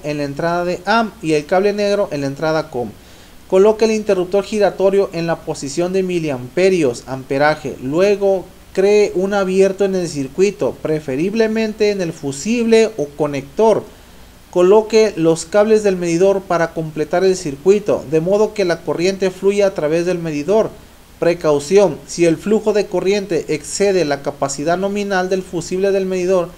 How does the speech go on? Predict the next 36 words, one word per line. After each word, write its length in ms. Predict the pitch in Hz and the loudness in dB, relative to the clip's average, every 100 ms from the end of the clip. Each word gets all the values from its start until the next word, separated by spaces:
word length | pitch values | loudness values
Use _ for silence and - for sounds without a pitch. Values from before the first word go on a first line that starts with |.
| - - - | -20 -20 -12
el 120 | 123 | -10
fusible 460 | 117 123 135 156 160 | -8 -6 -2 0 0
se 160 | 156 | -2
fundirá, 520 | 147 123 117 110 98 80 - - - - | -6 -6 -6 -6 -6 -10 -16 -20 -20 -4
ya 180 | 151 151 | -2 0
que 80 | |
la 120 | 185 175 | 0 0
corriente 440 | 170 151 170 170 | 0 -2 0 -2
fluye 300 | 170 170 175 | 0 0 2
a 80 | 175 | 0
través 280 | 151 139 151 | 0 0 0
del 140 | 160 | -2
medidor. 480 | 151 131 139 175 139 - - - - | -2 -4 2 2 0 -6 -20 -20 -8
El 160 | - 156 | -2 0
medidor 360 | 170 175 202 220 | 4 6 6 4
es 140 | 220 | 2
como 300 | - 196 185 | 2 2 2
un 220 | 208 214 | 0 -2
cable 360 | 208 196 185 196 | -2 0 2 0
de 100 | 170 | -2
puente, 600 | - 180 196 170 135 117 | 0 2 2 0 -4 -4
aplique 520 | 131 135 139 190 202 202 | -6 -6 -4 -6 -2 -2
energía 460 | 185 151 - 190 | 0 -4 0 2
al 80 | 190 | 2
circuito 540 | 185 143 147 185 190 | -2 -8 -2 0 0
para 260 | 180 151 147 | -2 0 -2
medir 260 | 131 143 170 | -2 0 0
el 140 | 170 | 0
amperaje. 640 | 151 139 127 139 160 135 107 | -2 -4 -2 0 -2 -6 -10
Precaución, 920 | - 147 147 139 123 117 139 160 147 117 - - - - - - | -2 -2 -2 -4 -4 -6 -2 0 0 -4 -16 -20 -20 -20 -16 -2
nunca 360 | 180 214 226 | 0 2 0
coloque 380 | 220 190 202 208 | 4 6 6 2
los 200 | 196 170 | 0 -2
cables 360 | - 185 202 196 | 0 0 2 2
del 140 | 180 | 0
medidor 400 | 165 156 170 185 | 0 0 0 0